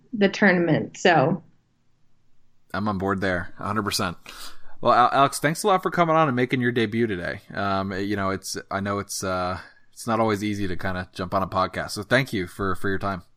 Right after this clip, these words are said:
Speaker 1: Well, yeah, well, thanks for having me.
Speaker 2: Of course. Uh, on behalf of myself and Al-, oh, Alex, I'm sorry. Where can our <laughs> listeners find you on Twitter? And obviously, you, you write for Japers Rink, but where's the best place for them to kinda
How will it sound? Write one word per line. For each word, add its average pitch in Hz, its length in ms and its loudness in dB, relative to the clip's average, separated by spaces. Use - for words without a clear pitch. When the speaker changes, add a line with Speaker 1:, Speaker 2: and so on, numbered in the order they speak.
Speaker 1:
Well, 254 100 6
yeah, 359 180 6
well, - 120 -4
thanks 320 180 6
for 330 100 2
having 320 300 6
me. 202 300 0
Speaker 2:
Of - 120 -6
course. 123 380 0
Uh, 101 240 2
on 98 80 -2
behalf 104 320 -2
of 113 60 -8
myself 120 500 0
and 107 120 -6
Al-, 98 280 0
oh, 135 180 4
Alex, 135 300 4
I'm 156 100 -4
sorry. 98 340 -2
Where 156 180 2
can 156 160 0
our 156 140 6
<laughs> - 20 2
listeners 160 560 2
find 143 380 2
you 135 180 0
on 117 180 -2
Twitter? 139 560 -2
And 113 340 0
obviously, 120 720 0
you, 107 260 -4
you 107 120 -4
write 104 220 -4
for 101 360 -6
Japers 104 380 -6
Rink, 104 320 -6
but 98 220 -4
where's 139 180 2
the 139 60 -6
best 135 200 0
place 127 240 -4
for - 120 -8
them 120 160 -2
to 120 40 -6
kinda 117 360 -2